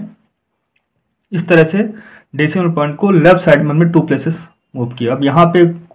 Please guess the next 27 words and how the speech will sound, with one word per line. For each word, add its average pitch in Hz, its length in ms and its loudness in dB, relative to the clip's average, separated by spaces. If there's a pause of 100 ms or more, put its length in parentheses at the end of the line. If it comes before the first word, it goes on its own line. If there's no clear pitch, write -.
(560)
कोई 156 140 -2
डिजिट 160 280 0
नहीं 160 120 0
तो 160 100 -2
यहाँ 143 180 -4
पर 147 140 -6
हम 147 120 -4
ज़ीरो 131 180 -2
लिखेंगे। 160 400 -2 (800)
That 165 180 0
means 202 160 0
four 185 220 4
point 185 220 0
five 170 220 4
percent 165 300 0
equal 151 240 -2
to 165 120 6
zero 151 260 2
point 151 300 0
zero 131 260 -2
four 127 280 -8
five, 107 260 -8 (2250)
six 208 280 -4
point 170 320 4
two 156 120 0
five 147 300 0
percent। 175 400 -6